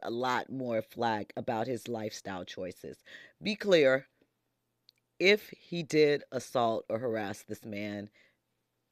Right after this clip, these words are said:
he should have to deal with the repercussions of that.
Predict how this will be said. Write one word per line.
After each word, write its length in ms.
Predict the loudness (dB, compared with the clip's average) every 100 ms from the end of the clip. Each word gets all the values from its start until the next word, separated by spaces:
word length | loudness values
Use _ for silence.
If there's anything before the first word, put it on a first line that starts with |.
| _ _ _
he 160 | -10 -6
should 200 | -2 2
have 160 | 2 0
to 100 | -2
deal 220 | 0 0
with 140 | 0
the 80 | -4
repercussions 760 | -6 -8 -10 -10 -10 -10 -14
of 100 | -16 -14
that. 260 | -14 -14